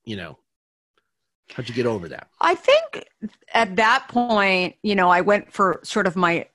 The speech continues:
Speaker 2: my next group of, um, of educators, which was really going into stores and trying to understand if I truly had a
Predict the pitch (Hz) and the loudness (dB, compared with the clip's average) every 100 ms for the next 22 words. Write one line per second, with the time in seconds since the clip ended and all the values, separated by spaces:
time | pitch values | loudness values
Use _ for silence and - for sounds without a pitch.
0 | - 180 180 185 - - - - 175 175 | -4 0 2 0 0 -10 -12 -8 -4 -2
1 | 165 _ - - - 170 160 139 170 143 | -4 _ -20 -12 0 0 0 0 0 2
2 | 151 143 _ - _ _ - 175 160 - | -2 -6 _ -20 _ _ 0 0 0 0
3 | 196 185 196 185 165 151 139 151 - 185 | 0 0 -6 -6 -4 -2 -2 -6 -10 -12
4 | - 190 185 214 220 180 180 180 170 160 | -10 -12 -8 -6 -4 -6 -8 -8 -10 -12
5 | - 175 170 170 156 151 160 156 160 165 | -14 -10 -8 -6 -8 -10 -14 -8 -8 -6
6 | 160 156 156 156 - 165 160 151 160 160 | -6 -8 -8 -12 -10 -8 -6 -8 -8 -8
7 | 156 156 143 - 196 196 190 185 180 170 | -8 -8 -12 -16 -10 -6 -6 -6 -6 -6
8 | 165 156 _ _ _ _ - 147 175 165 | -6 -10 _ _ _ _ -20 -4 2 4
9 | 165 165 151 - 160 156 147 156 151 | 4 2 -2 -8 -10 -8 -6 -6 -8